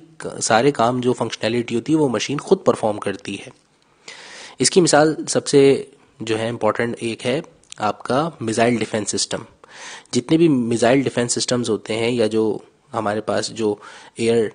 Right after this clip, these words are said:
ट्रैफिक मैनेजमेंट सिस्टम्स होते हैं वो सारे हार्ड रियल टाइम ऑपरेटिंग सिस्टम्स होते हैं।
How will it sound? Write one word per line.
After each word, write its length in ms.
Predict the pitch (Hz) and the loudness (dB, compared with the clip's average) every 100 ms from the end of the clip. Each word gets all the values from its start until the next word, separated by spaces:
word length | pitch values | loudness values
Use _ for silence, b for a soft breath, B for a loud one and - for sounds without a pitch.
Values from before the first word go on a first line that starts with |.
| _ - | _ -4
ट्रैफिक 320 | 107 - 113 | -4 -2 -2
मैनेजमेंट 380 | 107 107 117 110 | -2 -2 -4 -4
सिस्टम्स 360 | 107 - 113 | -4 -4 -2
होते 200 | 107 101 | -2 0
हैं 60 | 135 | 0
वो 80 | 151 | 0
सारे 360 | - 117 202 - | 0 0 -2 -4
हार्ड 480 | - 117 120 156 127 | -4 4 8 8 6
रियल 240 | 117 117 | 2 4
टाइम 200 | 123 120 | 2 0
ऑपरेटिंग 380 | 107 107 95 104 | 0 -2 -4 -6
सिस्टम्स 420 | 104 - 101 95 | -6 -6 -6 -6
होते 180 | 92 | -8
हैं। 80 | - | -10